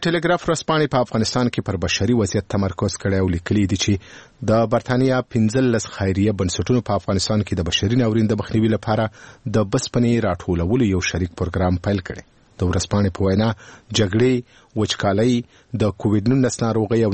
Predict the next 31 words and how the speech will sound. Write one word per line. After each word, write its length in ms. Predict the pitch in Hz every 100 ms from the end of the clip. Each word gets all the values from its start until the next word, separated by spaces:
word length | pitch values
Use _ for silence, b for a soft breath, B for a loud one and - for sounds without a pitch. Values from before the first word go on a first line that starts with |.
| 98
نړیوالو 440 | 92 98 131 127 117
بندیزونو 420 | 113 110 117 120
د 80 | 107
شاوخوا 420 | - 117 107 113
څلوېښت 640 | 101 - 95 101 143 - 101
میلیونه 280 | 107 143 113
وګړو 340 | 107 113 117
دا 60 | 110 104
هیواد 340 | 110 120 113 B B B - 107
د 100 | 104
اقتصادي 480 | - 107 110 117 131
سقوط 360 | - - 151 139
او 40 | 117 87
بشري 280 | - 98 85
بحران 340 | 73 98 120 -
په 80 | 95
درشل 320 | 98 - 110 107
درولی. 380 | 110 110 71 - _ B B B B -
د 160 | 156 156 147
ملګرو 320 | 147 147 143
ملتونو 340 | 131 127 135 123
سازمان 400 | 107 117 110 98
اټکل 280 | - 107 101
کوي 160 | 104 98
چې 100 | -
د 80 | 87
افغانستان 500 | 85 90 87 104 101 -
تر 100 | 87
نیمایي 260 | 85 85 87
زیات 340 | - 120 120 -
وګړي 320 | 110 123 131